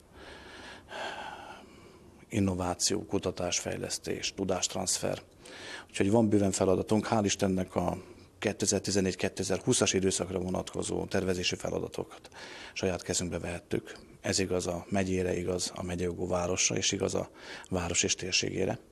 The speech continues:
Jelentős, ö, források felett diszponálunk. Én nagyon bízom benne, hogy az önkormányzattal, az önkormányzatokkal, a gazdasági élet szereplőivel, a civil világ képviselőivel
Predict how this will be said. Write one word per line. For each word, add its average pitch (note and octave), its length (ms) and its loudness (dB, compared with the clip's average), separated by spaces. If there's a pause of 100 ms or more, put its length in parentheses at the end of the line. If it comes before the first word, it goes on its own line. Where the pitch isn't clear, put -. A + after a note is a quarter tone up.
(1000)
Jelentős, F#2 680 2
ö, F#2 100 2 (480)
források F#2 480 0
felett F#2 240 -4
diszponálunk. F#2 720 -2 (240)
Én G2 80 0
nagyon F2+ 260 0
bízom F2 320 0
benne, F2 260 0
hogy F2 520 -2 (300)
az - 160 -6
önkormányzattal, F2+ 1120 0 (220)
az - 180 -4
önkormányzatokkal, F#2 960 -2
a F2+ 60 2
gazdasági F2+ 500 0
élet F2+ 220 -4
szereplőivel, F2+ 540 -2
a D#2+ 80 -8
civil F#2+ 280 4
világ F2+ 300 2
képviselőivel F2+ 840 -2